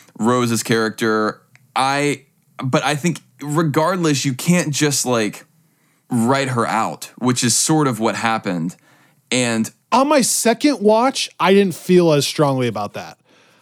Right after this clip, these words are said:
Speaker 2: I, I, I thought the first time I saw it, like, "Oh my gosh, they obviously just, like, <laughs> wrote her out. They obviously cut her out." On the second watch,
Speaker 1: Yeah.
Speaker 2: I'm like, "Well,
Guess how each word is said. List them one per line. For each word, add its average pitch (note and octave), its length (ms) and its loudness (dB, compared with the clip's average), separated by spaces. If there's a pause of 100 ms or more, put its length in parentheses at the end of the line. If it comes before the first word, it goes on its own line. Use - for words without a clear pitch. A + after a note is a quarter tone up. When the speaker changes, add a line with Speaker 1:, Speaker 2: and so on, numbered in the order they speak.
(120)
Speaker 2:
I, F3 320 2
I, F3 100 2
I - 20 4
thought G#3+ 280 0
the F#3 60 -2
first G#3 260 0
time G3+ 120 2
I F3+ 60 4
saw F3 180 4
it, E3 40 2
like, D3+ 180 2
"Oh D#3+ 140 4
my C3 140 2
gosh, A2 320 -2
they C#3 160 2
obviously C3+ 640 2
just, B2+ 240 0
like, G#2+ 340 -4 (120)
<laughs> - 140 -20
wrote B2+ 180 4
her G#2 100 -6
out. - 220 -12
They D3+ 140 4
obviously C#3 420 0
cut G#2+ 180 -10
her F#2+ 100 -12
out." - 160 -16 (640)
On F3 80 2
the F#3+ 60 6
second C#4+ 240 4
watch, C4 260 4
Speaker 1:
Yeah. C#3+ 480 4
Speaker 2:
I'm A3 100 4
like, A3 220 2
"Well, C4 360 4